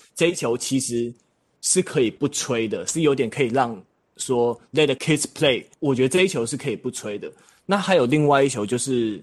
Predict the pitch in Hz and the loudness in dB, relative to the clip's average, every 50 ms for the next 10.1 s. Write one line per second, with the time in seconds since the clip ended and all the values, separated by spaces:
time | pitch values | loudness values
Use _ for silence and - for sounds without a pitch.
0 | _ _ _ _ _ _ - 135 131 127 143 139 - - 107 107 113 131 123 120 | _ _ _ _ _ _ -6 -4 -4 -2 -4 -4 -4 -6 -6 -2 0 0 0 -2
1 | 113 104 - 127 110 104 98 113 107 - - 113 101 - - 135 131 135 135 135 | -4 -4 -2 -4 -4 -4 -6 -10 -12 -10 -12 -14 -14 -6 -2 0 0 2 2 0
2 | 139 147 156 156 156 151 131 107 - - - _ _ _ - 147 143 135 - - | 0 -2 -2 -4 -2 -2 -4 -4 -4 -12 -20 _ _ _ 0 0 0 0 0 0
3 | 151 135 123 131 143 131 120 113 - 110 107 101 98 92 - - - 131 127 123 | 0 0 2 0 0 0 0 -2 -2 -4 -4 -4 -6 -8 -10 -6 -2 0 2 2
4 | 127 120 117 120 120 - - 170 147 160 165 151 143 139 - - 165 151 - - | 2 2 0 -2 -6 0 2 2 4 6 6 4 4 2 2 2 2 2 2 2
5 | 147 143 139 135 143 135 - 131 123 147 135 113 131 143 139 135 120 113 104 - | 2 2 4 4 2 0 0 -4 -2 0 -2 0 0 -2 -2 -2 -2 -4 -6 -8
6 | - 117 113 - 123 120 123 120 117 113 - - 131 113 107 107 - 156 156 131 | -10 -10 -6 -4 -2 -2 0 0 -2 -2 -2 -2 -2 -2 -2 -6 -4 -2 -2 -2
7 | 98 - - - 147 131 107 95 _ _ _ _ _ _ 143 131 123 120 113 120 | -4 -4 -4 -2 -2 -2 -2 -4 _ _ _ _ _ _ 0 0 0 -2 -4 -4
8 | 107 127 135 143 139 135 131 123 131 135 127 117 110 - - 139 131 147 139 120 | -2 -2 -2 0 0 0 -2 0 0 0 0 0 -2 -2 -2 0 2 2 2 0
9 | 110 113 107 - - - 165 123 120 - 110 107 107 - 104 113 117 135 123 143 | 0 -4 -8 -8 -4 -2 -2 -2 -2 -6 -10 -12 -10 -8 -8 -6 -4 -4 -2 0
10 | 185 185 | -2 -2